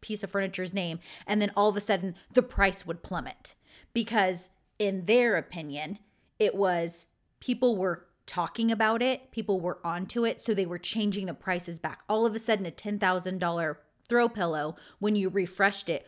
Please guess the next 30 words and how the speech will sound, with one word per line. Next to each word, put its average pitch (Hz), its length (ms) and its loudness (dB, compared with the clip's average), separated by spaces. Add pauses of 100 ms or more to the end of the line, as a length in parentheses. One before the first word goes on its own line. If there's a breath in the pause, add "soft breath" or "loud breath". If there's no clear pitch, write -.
(140)
was 208 180 4
twenty-four 180 460 -4
ninety-nine, 160 520 -4
which 185 160 -4
is 196 120 -2
a 202 60 4
very 185 440 0
normal 196 480 2
price - 540 -4 (160)
for 196 180 -4
a 151 60 2
throw 185 280 0
pillow. 135 400 -10 (340 soft breath)
So 226 360 4
it 233 140 0
just 262 280 -2
seems 254 640 0 (460)
what 202 200 2
I 185 160 2
would 208 220 2
call 175 460 -2
shady, 233 880 -4 (440)
because 220 440 2 (160)
why, 190 580 0 (220)
it, 269 200 -10
they 269 220 2
didn't, 311 280 -2 (360 soft breath)
this - 220 -2
is 311 80 -6
what 285 320 0